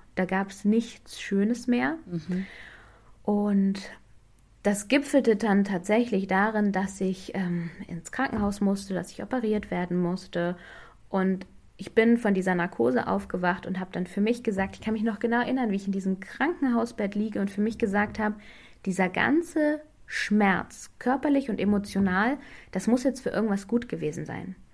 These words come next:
Speaker 2: Mhm.
Speaker 1: Und zu diesem Zeitpunkt habe ich die Entscheidung getroffen, ich möchte etwas ändern. Ich möchte,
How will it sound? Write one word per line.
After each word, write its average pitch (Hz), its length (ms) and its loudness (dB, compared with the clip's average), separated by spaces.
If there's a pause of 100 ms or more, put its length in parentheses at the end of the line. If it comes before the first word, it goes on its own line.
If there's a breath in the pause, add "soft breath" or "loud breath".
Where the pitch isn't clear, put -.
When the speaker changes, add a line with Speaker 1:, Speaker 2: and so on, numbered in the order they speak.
(140)
Speaker 2:
Mhm. 190 300 0
Speaker 1:
Und 196 120 -4
zu 202 80 -4
diesem 262 260 4
Zeitpunkt 233 480 2
habe 214 120 0
ich 214 60 -10
die - 80 -8
Entscheidung 202 440 0
getroffen, 214 640 -4
ich 208 180 -6
möchte 220 260 -4
etwas 196 320 -4
ändern. 170 380 -4
Ich - 140 -8
möchte, 202 480 0